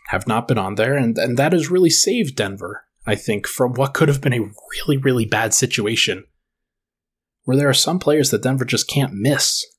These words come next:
or else they are going to kinda crumple without the guys that they have due to injury, or they,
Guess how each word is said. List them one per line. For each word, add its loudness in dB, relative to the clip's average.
or 0
else -2
they -2
are 4
going -4
to -2
kinda -2
crumple 0
without -4
the -2
guys -2
that -4
they -2
have -6
due -2
to 2
injury, -2
or 2
they, -2